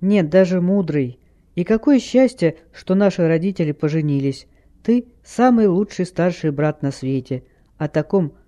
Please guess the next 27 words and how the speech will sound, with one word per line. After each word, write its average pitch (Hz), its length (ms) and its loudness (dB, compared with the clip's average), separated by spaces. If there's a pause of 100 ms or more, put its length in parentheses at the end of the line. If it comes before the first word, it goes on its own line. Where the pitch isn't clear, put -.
(140)
можно 165 380 -2
только 208 300 -2
мечтать». 151 600 -6 (840)
«Ну, 285 240 2 (140)
ты 247 140 0
тоже 294 320 2
нехилая 165 480 2
сестренка, 156 640 -2 (160)
хоть 190 240 -2
и 185 60 2
ревешь 165 400 0
белугой». 143 580 -2 (680)
«Я 208 180 0
подумаю 220 560 0
о 156 60 -4
том, 156 200 -2
что 147 180 -8
ты 160 120 -4
мне 156 160 -2
сказал». 151 540 -2 (640)
«Подумай, 262 420 2
подумай, 185 600 0 (140)
думать 196 340 -2
всегда 160 340 -2
полезно. 131 640 -2 (340)
А 156 80 -4
сейчас 151 500 -4